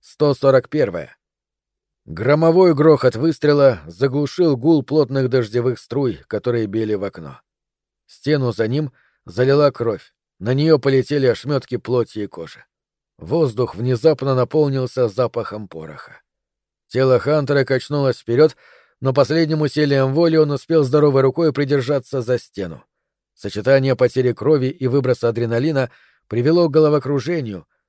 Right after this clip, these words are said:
и он на мгновение потерял равновесие. Когда зрение восстановилось, он увидел Джона Вудса, упавшего на колени. Кровь капала из раны на правой руке,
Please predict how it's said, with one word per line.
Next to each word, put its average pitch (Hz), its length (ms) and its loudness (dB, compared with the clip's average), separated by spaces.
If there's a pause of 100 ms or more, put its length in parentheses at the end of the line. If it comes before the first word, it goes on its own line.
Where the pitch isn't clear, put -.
(140)
и 98 100 -4
он 135 240 2
на 143 80 0
мгновение 143 600 -2
потерял 127 420 0
равновесие. 107 760 -6 (560)
Когда 127 380 0
зрение 139 400 -2
восстановилось, 135 760 0 (460)
он 127 180 -2
увидел 160 340 2
Джона 151 360 0
Вудса, 139 360 -4
упавшего 123 500 -2
на 127 140 -4
колени. 92 600 -6 (520)
Кровь 147 360 0
капала 127 440 0
из 120 140 -4
раны 143 280 0
на 139 120 0
правой 135 320 2
руке, 98 400 -4